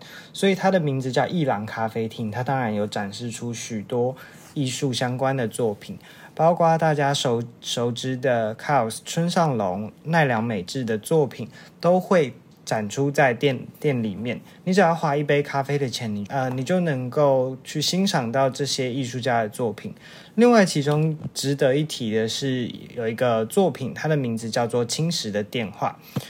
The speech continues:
而这个作品呢，是 Dior 和 Daniel Arsham 联名制作出来的一个艺术作品。而这个作品其实全球只有限量两百五十件，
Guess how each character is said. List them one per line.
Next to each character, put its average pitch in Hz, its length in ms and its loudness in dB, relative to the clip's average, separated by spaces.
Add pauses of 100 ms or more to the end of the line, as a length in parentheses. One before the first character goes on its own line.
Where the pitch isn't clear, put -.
(220)
而 190 120 4
这 214 100 4
个 240 80 8
作 214 220 8
品 143 200 0
呢， 113 200 0
是 147 260 0
Dior 139 480 2
和 117 400 0
Daniel 147 640 0
Arsham 143 560 -2 (340)
联 139 220 4
名 151 320 2
制 147 180 0
作 139 240 2
出 139 220 -2
来 117 220 0
的 98 220 -4
一 110 100 -8
个 104 380 -6
艺 143 160 -4
术 131 220 -8
作 123 240 -2
品。 - 220 -12 (440)
而 - 120 -2
这 185 100 4
个 226 100 6
作 208 200 6
品 135 240 0
其 135 220 -6
实 135 140 -6
全 139 300 -2
球 147 240 -2
只 127 180 -6
有 131 200 2
限 143 280 0
量 135 220 0
两 113 160 0
百 117 180 0
五 110 120 -2
十 - 160 -6
件， 117 260 -6